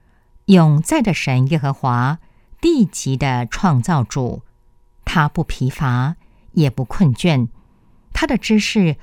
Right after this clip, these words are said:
深不可测。他赐气力给疲乏的人，给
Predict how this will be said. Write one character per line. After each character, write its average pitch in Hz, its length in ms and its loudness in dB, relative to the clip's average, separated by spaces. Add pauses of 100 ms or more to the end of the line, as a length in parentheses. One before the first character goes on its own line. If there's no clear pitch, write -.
(120)
深 294 380 -2
不 208 160 -4
可 - 260 -6
测。 151 360 -4 (760)
他 170 180 2
赐 170 320 0
气 - 300 0
力 147 480 0
给 135 260 -2
疲 147 380 -2
乏 131 240 -4
的 139 80 -4
人， 135 360 0 (540)
给 156 220 2